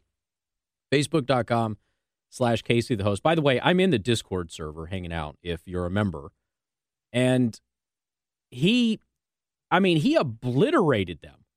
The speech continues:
You got Joy Behar. She's going after him, and then he had to remind Joy Behar about the time she wore blackface. <laughs> It's like,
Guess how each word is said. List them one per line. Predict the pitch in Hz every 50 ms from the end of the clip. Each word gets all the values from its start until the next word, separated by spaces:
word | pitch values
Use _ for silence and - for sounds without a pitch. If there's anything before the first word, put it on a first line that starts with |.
| _ _ _ _ _ _ _ _ _ _ _ _ _ _ _ _ _ _ _ _ _ _
You | - 160
got | 208 214 180
Joy | 131 - 170 180 170
Behar. | 127 - 135 143 160 156 147 160 165 156 151 147
She's | 131 - 180 160 135
going | 123 165 165 160 143
after | 139 147 147 143 - - 165
him, | 160 151 147 143
and | 131
then | 135 131
he | 131 123 135
had | 143 147
to | 135
remind | 131 131 127 117 120 127 139 143 139
Joy | 127 143 131 117
Behar | 92 120 120 123 117 127 135 135
about | 127 127 113
the | - 101
time | - 120 113 123 120
she | - - 131
wore | 110 107 98
blackface. | 85 - 101 98 104 - - - 147 143 156 156 - - -
<laughs> | _ _ 466 - _ - - - _ 262 262 - _ 262 269 - _
It's | 226 220 180 - -
like, | 196 -